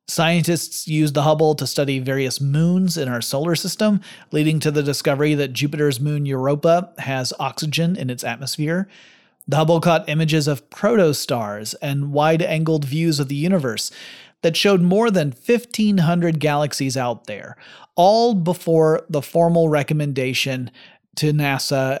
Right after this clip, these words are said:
and the European Space Agency that they get to work on the next space telescope. But let's move on, even though we could talk a lot more about the Hubble. The Hubble's still in operation today,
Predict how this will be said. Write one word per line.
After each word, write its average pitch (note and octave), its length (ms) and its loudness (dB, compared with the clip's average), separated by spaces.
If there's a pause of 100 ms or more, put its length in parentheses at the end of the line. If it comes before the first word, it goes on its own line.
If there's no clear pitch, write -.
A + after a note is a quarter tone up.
and C#3 120 -6
the C3+ 60 -4
European C#3 480 -4
Space F3 380 0
Agency A#2+ 640 -6 (280)
that C#3+ 100 -4
they D3+ 140 0
get D3 220 -2
to D3 100 -2
work C3 300 -2
on C3+ 160 -2
the D3 140 -2
next C#3+ 640 -2
space A2 400 -8
telescope. C3+ 600 -4 (600)
But F3+ 80 4
let's G#3 240 2
move F3 180 4
on, G2+ 320 -6 (160)
even E3+ 240 2
though D#3+ 140 4
we C#3+ 180 0 (200)
could D3+ 260 0
talk B2+ 240 -2
a B2+ 60 -2
lot A#2+ 340 -2
more A#2+ 180 -8
about A2 280 -8
the B2 60 -8
Hubble. C3+ 400 0 (300)
The D#3 80 2
Hubble's F#3 320 4
still G3+ 200 0
in G#3 100 2
operation G3 440 2
today, D#3 480 0